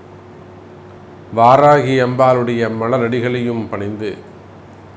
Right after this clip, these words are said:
என்னுடைய குருநாதரையும் வணங்கி, உலகம் முழுவதும் வாழக்கூடிய கடவுளருள் டி வி நேயர்கள் அனைவருக்கும் உங்கள் தாம்பரம்,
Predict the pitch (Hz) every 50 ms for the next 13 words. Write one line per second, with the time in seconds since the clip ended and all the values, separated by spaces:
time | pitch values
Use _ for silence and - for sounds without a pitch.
0 | - - - - - - - - - - - - - 135 135 135 131 135 135 127
1 | 117 110 113 127 135 143 147 147 143 139 135 131 131 123 123 123 120 117 113 117
2 | 120 123 127 123 131 135 120 120 123 131 127 131 135 131 120 120 120 123 123 120
3 | 120 120 120 117 113 113 113 113 113 110 113 113 113 110 120 127 120 - 117 117
4 | 123 127 123 123 120 110 113 104 98 113 110 104 104 104 104 104 104 101 101 92
5 | 95 101 101 98 104 104 104 110 107 107 - - 135 131 123 143 151 147 139 139
6 | 131 120 123 117 113 117 113 113 110 104 101 98